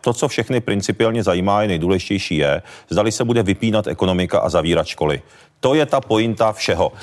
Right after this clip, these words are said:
A to je, musí být úplné rovnítko s tou diskuzí o vyhlášení nouzového s-, stavu či ne, protože to musí mít nějaký důvod. A samozřejmě stejně tak je potřeba říci, že na rozdíl od jara, kdy ten nouzový stav byl vyhlášen,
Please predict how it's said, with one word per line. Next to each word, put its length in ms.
A 100
to 540
je, 300
musí 280
být 180
úplné 340
rovnítko 640
s 100
tou 120
diskuzí 680
o 100
vyhlášení 460
nouzového 540
s-, 280
stavu 300
či 120
ne, 140
protože 180
to 120
musí 240
mít 160
nějaký 460
důvod. 640
A 100
samozřejmě 560
stejně 300
tak 360
je 140
potřeba 400
říci, 400
že 100
na 100
rozdíl 280
od 160
jara, 240
kdy 140
ten 160
nouzový 320
stav 220
byl 120
vyhlášen, 640